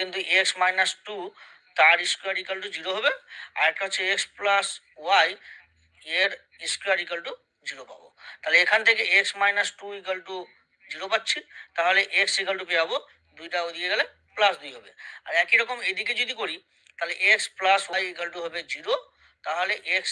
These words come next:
ইকুয়াল টু হবে মাইনাস y, বা y ইকুয়াল টু হবে মাইনাস x। ঠিক আছে,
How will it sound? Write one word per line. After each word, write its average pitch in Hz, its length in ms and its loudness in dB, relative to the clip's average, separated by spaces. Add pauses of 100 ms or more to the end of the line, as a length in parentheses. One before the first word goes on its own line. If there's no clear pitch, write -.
(320)
ইকুয়াল 175 260 -2
টু 175 80 -8
হবে 190 120 -4 (140)
মাইনাস 147 400 6 (520)
y, - 20 -4 (800)
বা 190 140 8 (760)
y - 20 6 (100)
ইকুয়াল 196 240 -4
টু 175 140 -12
হবে 147 140 0 (420)
মাইনাস 156 460 4 (380)
x। - 20 -10 (360)
ঠিক 196 160 -2
আছে, 226 120 4